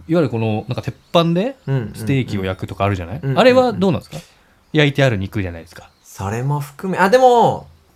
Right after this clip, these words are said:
Speaker 2: やっぱりあの、いわゆるの方でいきましょうか。
Speaker 1: いわゆる焼肉屋さんで食べる焼肉。
Speaker 2: そうそうそうそうそう。
Speaker 1: 焼肉屋さんで食べるか、いわ-、いわゆる焼肉という
Speaker 2: そう。
Speaker 1: 商品名のカテゴリーのもの。
Speaker 2: そう。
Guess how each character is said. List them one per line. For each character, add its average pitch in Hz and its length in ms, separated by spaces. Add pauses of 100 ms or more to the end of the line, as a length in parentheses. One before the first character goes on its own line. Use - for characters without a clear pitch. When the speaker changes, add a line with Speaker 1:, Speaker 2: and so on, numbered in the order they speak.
(720)
Speaker 2:
や 175 100
っ 170 40
ぱ 180 60
り 127 60
あ 113 80
の、 123 80
い 123 120
わ 175 120
ゆ 143 60
る 107 100
の 95 100
方 90 200
で 90 120
い 90 60
き - 80
ま 90 80
し - 80
ょ - 20
う - 40
か。 - 60
Speaker 1:
い - 20
わ 202 40
ゆ 160 60
る 139 40
焼 185 220
肉 240 240
屋 226 140
さ 220 160
ん 208 60
で 208 120
食 190 120
べ 208 120
る 208 160
焼 147 300
肉。 - 0
Speaker 2:
そ 135 100
う - 40
そ 131 180
う 107 40
そ - 0
う - 0
そ 98 220
う 92 40
そ 92 160
う。 - 40
Speaker 1:
焼 123 140
肉 143 60
屋 139 60
さ 135 80
ん - 40
で 135 60
食 - 100
べ 104 60
る 117 60
か、 135 60
い 139 40
わ-、 - 40
い 135 80
わ 143 60
ゆ 147 80
る 104 80
焼 98 240
肉 113 180
と 113 140
い 107 220
う 107 100
Speaker 2:
そ - 180
う。 104 60
Speaker 1:
商 131 200
品 120 240
名 110 160
の 196 120
カ - 160
テ 117 80
ゴ 104 120
リ 101 100
ー - 20
の 92 100
も 90 140
の。 87 40
Speaker 2:
そ 87 60
う。 87 40